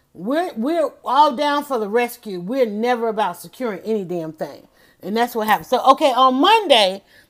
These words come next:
the Detroit chapter of the National Association of Black Journalists, y'all can stop right there. 'Cause let me <laughs> tell you, that ain't no, that's fair. Detroit failure. Okay, Detroit, De-, Detroit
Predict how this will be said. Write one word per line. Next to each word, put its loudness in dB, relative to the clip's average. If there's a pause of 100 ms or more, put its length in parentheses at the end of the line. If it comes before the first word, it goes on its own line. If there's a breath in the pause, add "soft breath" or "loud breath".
the -8
Detroit 0
chapter -4
of 0
the -6
National -2
Association -4
of -10
Black 0
Journalists, -10 (460 soft breath)
y'all -2
can -8
stop 0
right -4
there. -2 (400 soft breath)
'Cause -8
let -2
me -6 (120)
<laughs> -20
tell 2
you, -4 (260 soft breath)
that 2
ain't 0
no, 0
that's 2
fair. 4 (580 loud breath)
Detroit 0
failure. 4 (320)
Okay, 0
Detroit, 0 (280 loud breath)
De-, 2
Detroit 2